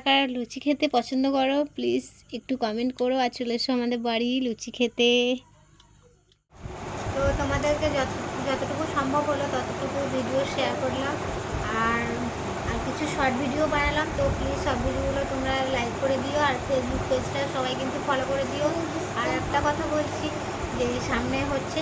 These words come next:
শ্রাবণ মাসের শেষ সোমবার, তো সেটা তারিখটা হচ্ছে এগারোই আগস্ট। তো কঙ্কালীতলায় কিন্তু খুব বড় করে অনুষ্ঠান হয়, আর অনেক ধুম হয়। তো হাজার হাজার লোক এখানে আসে বাবার শিব মা-,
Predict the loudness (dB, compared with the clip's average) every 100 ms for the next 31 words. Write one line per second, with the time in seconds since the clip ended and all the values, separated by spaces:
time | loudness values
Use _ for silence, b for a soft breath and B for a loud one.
0 | -2 0 0 0 -2 -2 -2 -2 0 0
1 | 0 -2 2 2 2 0 -6 -6 -4 -4
2 | -2 -2 -4 -2 -2 0 2 2 0 2
3 | 2 2 2 2 0 0 2 2 2 2
4 | 0 0 -4 -6 -2 -2 0 0 0 -2
5 | -4 -2 0 2 2 2 2 0 0 -2
6 | -4 -2 -2 0 0 0 0 0 0 0
7 | 0 0 2 4 4 4 2 0 0 0
8 | -2 -2 0 0 0 0 2 4 2 0
9 | -6 -4 -2 0 0 2 4 4 2 2
10 | 2 2 2 2 2 2 2 2 2 2
11 | -2 0 -2 -2 -6 -4 -2 0 0 -2